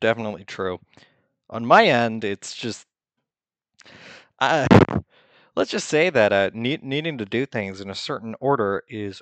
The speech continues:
really getting to me right now. This, this is what I get for playing a J R P G from two thousand five. Help.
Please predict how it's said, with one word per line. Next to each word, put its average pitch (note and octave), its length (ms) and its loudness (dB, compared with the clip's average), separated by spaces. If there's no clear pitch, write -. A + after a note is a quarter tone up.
really C3 420 -6
getting C3+ 400 0
to F#2+ 100 -14
me F#2 120 -10
right F#2 260 -6
now. G2+ 380 -6
This, G2 180 -14
this G#2+ 360 -14
is A2 120 -14
what A2 160 -8
I A2 60 -4
get C3 260 -2
for G#2 120 -20
playing G2+ 260 -12
a - 20 -16
J C#3+ 160 -4
R A2+ 140 -2
P G2 100 -14
G G2+ 220 -10
from F#2+ 220 -18
two - 180 -18
thousand G#2 380 -8
five. B2 520 0
Help. G#2+ 600 -6